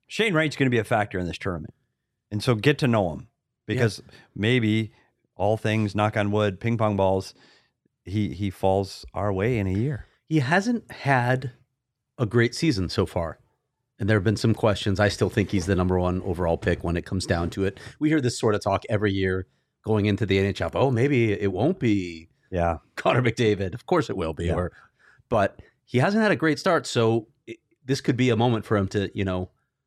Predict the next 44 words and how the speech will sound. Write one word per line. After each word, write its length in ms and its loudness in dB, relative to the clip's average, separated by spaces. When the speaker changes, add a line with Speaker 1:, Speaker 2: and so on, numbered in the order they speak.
Speaker 2:
reassert 540 2
his 160 -2
place 400 0
as 460 -2
the 160 -2
clear 400 0
number 240 -2
one 340 -4
overall 200 -2
Speaker 1:
Yeah, 100 2
and 80 2
I 60 2
Speaker 2:
pick. 100 2
Speaker 1:
think 100 -4
that's 180 0
what 80 2
you're 100 2
gonna 100 2
see. 280 0
And 180 0
I 100 2
really 340 2
do. 260 0
I 100 0
think 220 -2
this 200 0
is, 120 -2
he 200 -4
is 100 -2
gonna 200 0
shine 320 0
in 100 -6
this 140 -8
tournament. 400 -2
I 140 -6
think 240 -6
this 200 -4
is 120 -6
gonna 220 0
be 120 -6
where 180 -2
he 180 -8
steps 380 -2
up 200 0